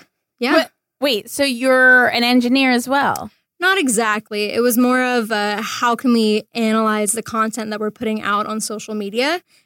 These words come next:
Speaker 1: and how can we categorize it to see what's doing well on each account?
Speaker 2: W-, would you say you're a bit of a data scientist?
Speaker 1: Yes,
Speaker 2: Yeah.
Speaker 1: definitely.
Speaker 2: And when did you first realize that you were passionate about technology or data?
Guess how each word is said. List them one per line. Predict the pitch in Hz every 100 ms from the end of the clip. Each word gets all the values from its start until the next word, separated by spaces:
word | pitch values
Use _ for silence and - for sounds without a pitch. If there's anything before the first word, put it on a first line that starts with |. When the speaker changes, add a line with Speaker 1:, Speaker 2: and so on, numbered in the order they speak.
| _ 233
Speaker 1:
and | 220 220 214
how | 214 220
can | 220
we | 214
categorize | 202 208 214 214 202 202 208
it | -
to | 226
see | 226
what's | 214 208 202 - - - _
doing | 240 208 202
well | 208 208 208
on | 202 214
each | 214 196 190
account? | - 196 - - _ _
Speaker 2:
W-, | - -
would | 320
you | 392
say | 494 508
you're | 403 285
a |
bit | 247 254
of | 240
a |
data | 226 202 214
scientist? | - 202 214 247 285 339 - _ -
Speaker 1:
Yes, | - - - - _ - 196
Speaker 2:
Yeah. | 233 190
Speaker 1:
definitely. | - - _ _ -
Speaker 2:
And | 330 330 -
when | 262 302 508
did | 539 554 453
you |
first | - 302 277 247
realize | 247 247 226 214
that | 202
you | 180 214 208
were | 208 202 202 196 190 190 -
passionate | 196 190 - 196 190
about | 165
technology | - 180 190 175 175 175 180 160
or | 151
data? | 185 175 170 135